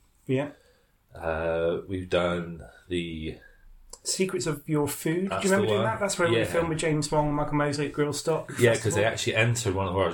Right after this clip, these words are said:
Speaker 2: our chili eating co-,
Speaker 1: That's right,
Speaker 2: contests.
Speaker 1: yeah. Yeah, that was fun.
Speaker 2: And, and it was a nightmare 'cause they were trying to talk to the camera at the same time as we were trying to run the chi-,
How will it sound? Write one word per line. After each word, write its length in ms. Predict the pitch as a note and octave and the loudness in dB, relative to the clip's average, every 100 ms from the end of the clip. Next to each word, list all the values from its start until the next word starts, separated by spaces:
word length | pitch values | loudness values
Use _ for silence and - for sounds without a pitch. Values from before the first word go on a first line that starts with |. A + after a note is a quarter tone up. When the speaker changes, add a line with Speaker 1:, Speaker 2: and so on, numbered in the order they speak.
| E2 | -2
Speaker 2:
our 80 | F#2 | -2
chili 220 | A#2 G2 | 0 -2
eating 260 | F2 E2+ | -2 -8
co-, 120 | D#2 - | -8 0
Speaker 1:
That's 200 | F3+ C3+ | 2 2
right, 140 | C3+ | 0
Speaker 2:
contests. 400 | E3+ D#3+ - - | 0 0 -2 -4
Speaker 1:
yeah. 80 | D#3+ | -2
Yeah, 100 | D3+ | 0
that 80 | D#3 | -2
was 100 | - | -2
fun. 160 | - | -2
Speaker 2:
And, 160 | A2+ - _ - | -2 -6 _ 2
and 140 | G#2 | 2
it 20 | F#2+ | 4
was 120 | F#2+ | 2
a 20 | |
nightmare 340 | A2+ G2+ F#2 | 2 2 -2
'cause 140 | F#2 F#2+ | -4 2
they 100 | G2 | 2
were 60 | |
trying 300 | F#2+ - A2 | 4 2 2
to 120 | F#2+ F#2 | 2 0
talk 240 | A2+ - | 0 -2
to 60 | - | -6
the 60 | F#2 | -6
camera 560 | - G#2+ F2+ D2+ D#2+ - | 0 0 0 -2 -4 -4
at 80 | E2+ | -6
the 60 | |
same 240 | - G2+ F#2 | 0 0 0
time 160 | F2+ | -4
as 60 | F2 | -4
we 140 | F#2 | -2
were 100 | F2 | -2
trying 280 | E2+ F#2 F#2 | -2 -2 -2
to 140 | F2+ F#2 | -2 0
run 240 | F#2 F2 | 0 0
the 80 | E2+ | -4
chi-, 240 | - F2 | -4 -8